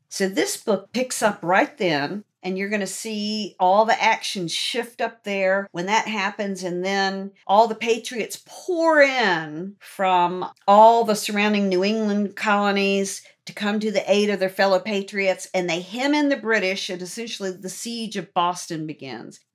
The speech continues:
And then meanwhile, in Philadelphia, you've got the Continental Congress trying to figure out, "What are we gonna do with all of this? Are we gonna go for independence? Are we gonna keep pleading for the king?"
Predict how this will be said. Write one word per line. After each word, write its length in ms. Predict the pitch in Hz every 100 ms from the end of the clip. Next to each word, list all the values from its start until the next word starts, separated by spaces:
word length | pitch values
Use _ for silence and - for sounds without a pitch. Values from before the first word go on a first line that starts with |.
| _ _
And 60 | 185
then 220 | 220 220
meanwhile, 640 | 254 349 285 156 151 175 247
in 120 | 165
Philadelphia, 1000 | - 170 160 151 262 349 147 156 302 403 _ _ -
you've 160 | 196
got 220 | 196 190 -
the 60 |
Continental 480 | - 262 - 240 226
Congress 580 | 202 247 269 262 190 196
trying 240 | - 247
to 60 | 247
figure 340 | 220 240 208
out, 80 | 175
"What 280 | 180 214 349
are 120 | 427
we 120 | 370
gonna 180 | 294 262
do 520 | 202 220 330 226 135 156
with 160 | 190
all 300 | 190 175 175
of 180 | 165 165
this? 440 | - 175 185 147 -
Are 160 | 180
we 140 | 160 180
gonna 340 | 175 311 359 269
go 280 | 247 285
for 420 | 330 320 277 277 -
independence? 720 | 269 277 285 302 294 311 285
Are 100 | 165
we 100 | 175
gonna 160 | 180 -
keep 320 | - 269 -
pleading 420 | - 311 339 320
for 160 | 302 285
the 80 |
king?" 460 | 220 - 262 254 254